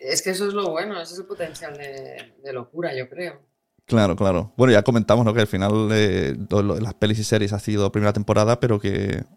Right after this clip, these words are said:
Speaker 2: mm, fácilmente pueden caer, bueno, ha caído un libro, pero puede caer de todo. Al final no, no hay que cerrarse en una obra en concreto, sino puede ser,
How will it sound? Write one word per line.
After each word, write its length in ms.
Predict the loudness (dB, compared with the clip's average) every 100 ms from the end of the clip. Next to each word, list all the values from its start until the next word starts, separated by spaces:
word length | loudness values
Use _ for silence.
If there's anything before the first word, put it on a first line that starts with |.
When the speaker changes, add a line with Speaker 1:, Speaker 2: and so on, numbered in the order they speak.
| _ _
Speaker 2:
mm, 320 | -4 0 0
fácilmente 600 | 0 0 2 2 0 -2
pueden 240 | -2 0 0
caer, 180 | 0 2
bueno, 200 | 2 2
ha 80 |
caído 240 | 2 2 2
un 100 | 2
libro, 380 | 2 2 0 -2 -14 -20 _ _
pero 160 | -4
puede 180 | 0 0
caer 220 | 0 0
de 100 | 0
todo. 300 | -2 -4 -6 -8
Al 40 |
final 480 | -10 -6 -4 -2 -2
no, 220 | 0 0
no 160 | 0 0
hay 80 | 0
que 100 | -2
cerrarse 320 | -2 -2 0
en 80 | 0
una 220 | 2 4
obra 260 | 4 4
en 80 | 2
concreto, 500 | 0 -2 2 0 -2 -8
sino 280 | -6 -6
puede 180 | -2 -4
ser, 280 | -2 -4 -2